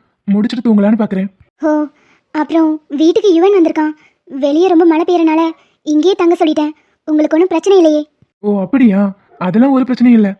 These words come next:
Speaker 2: உங்க தங்கச்சி யுவனும் லவ் பண்ணிட்டு இருக்காங்கன்னு நமக்கு தெரியும். So உங்களுக்கு இங்க அவன் தங்குறதுல எதுவும் பிரச்சனை இல்லையே?
Speaker 1: அதெல்லாம் ஒரு பிரச்சனையும் இல்ல. வெளியே வேற மழை பெஞ்சிட்டு இருக்கு. இந்த நேரத்துல அவனை அனுப்பிட்டு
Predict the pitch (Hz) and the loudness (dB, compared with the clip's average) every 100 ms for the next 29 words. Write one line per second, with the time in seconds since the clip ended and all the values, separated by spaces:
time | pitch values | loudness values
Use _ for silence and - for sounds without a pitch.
0 | _ _ _ _ 311 294 285 285 302 339 | _ _ _ _ -4 -4 -4 -6 -4 -2
1 | 381 349 339 349 370 359 _ _ _ - | 0 2 2 2 0 -2 _ _ _ -12
2 | 294 294 311 370 370 349 339 349 381 370 | -6 -4 -2 2 2 0 -2 2 2 0
3 | - 320 330 370 330 302 302 - _ _ | -2 0 0 0 0 0 -2 -6 _ _
4 | _ _ _ - 311 302 294 277 294 302 | _ _ _ -6 -4 -2 -2 -4 -4 -6
5 | 302 _ _ 311 302 294 285 302 311 392 | -8 _ _ -4 -2 -2 -4 -2 -2 0
6 | 359 359 349 330 381 359 302 302 302 _ | 0 0 -2 -4 0 0 0 -4 -10 _
7 | _ _ _ 185 185 180 214 202 196 247 | _ _ _ -4 0 2 2 2 0 -2
8 | 208 226 214 185 185 _ _ - 175 180 | 2 4 4 2 -4 _ _ -8 -2 2
9 | 226 202 226 202 196 226 208 202 185 185 | 2 2 2 2 0 2 0 0 -2 -4
10 | 190 _ _ _ - 190 180 190 240 240 | -6 _ _ _ -2 0 0 0 2 2
11 | 220 208 214 220 220 | 2 2 2 0 0